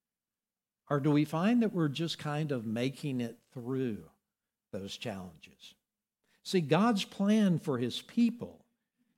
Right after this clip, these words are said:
as we fight through each battle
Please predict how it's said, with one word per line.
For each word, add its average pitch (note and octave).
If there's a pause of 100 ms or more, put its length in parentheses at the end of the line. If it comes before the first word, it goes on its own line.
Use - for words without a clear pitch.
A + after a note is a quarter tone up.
(120)
as C#3+
we D3
fight F#3+
through F3 (540)
each D3+
battle A2